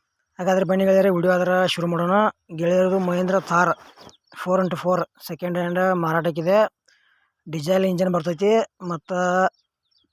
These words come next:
ಟೈರ್ ನಾಲ್ಕು ಫೋರ್ ಇಂಟು ಫೋರ್ ಬರ್ತಾವ. ಎರಡು ಸಾವಿರದ ಇಪ್ಪತ್ತ್ಮೂರು ಮಾಡೆಲ್ ಐತಿ, ಸಿಂಗಲ್ ಓನರ. ಇನ್ನು ತೊಗೊಳೋರು ನೀವು ಸೆಕೆಂಡ್ ಓನರ. ಆ, ಗೆಳೆಯರು ಬರೀ ಗಾಡಿದ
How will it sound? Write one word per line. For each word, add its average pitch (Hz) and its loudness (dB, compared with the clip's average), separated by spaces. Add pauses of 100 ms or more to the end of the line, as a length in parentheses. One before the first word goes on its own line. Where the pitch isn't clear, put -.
ಟೈರ್ 180 2
ನಾಲ್ಕು 175 0
ಫೋರ್ 180 0
ಇಂಟು 180 -2
ಫೋರ್ 185 -2
ಬರ್ತಾವ. 175 -2 (300)
ಎರಡು 175 -2
ಸಾವಿರದ 175 0 (120)
ಇಪ್ಪತ್ತ್ಮೂರು 175 -4
ಮಾಡೆಲ್ 170 0
ಐತಿ, 202 -2 (100)
ಸಿಂಗಲ್ 175 0
ಓನರ. 170 0 (840)
ಇನ್ನು 175 -8
ತೊಗೊಳೋರು 180 2
ನೀವು 185 0
ಸೆಕೆಂಡ್ 175 -4
ಓನರ. 170 0 (920)
ಆ, 165 -8 (180)
ಗೆಳೆಯರು 175 2
ಬರೀ 190 0
ಗಾಡಿದ 190 0